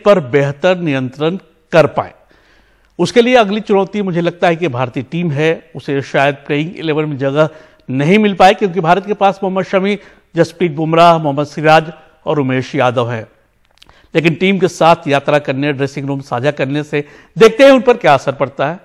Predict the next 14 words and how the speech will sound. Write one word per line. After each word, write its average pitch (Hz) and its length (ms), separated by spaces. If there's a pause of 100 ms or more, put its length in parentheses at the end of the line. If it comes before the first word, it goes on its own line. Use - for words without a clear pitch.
ये 123 60
कहना 135 380
है 160 120 (340)
पूर्व 143 160
भारतीय 131 300
कप्तान 135 360
सुनील 123 280
गावस्कर 131 420
का। 175 260 (920)
मार्गदर्शन 226 600
और 269 120
अनुभव 208 300
के 220 140
साथ 180 260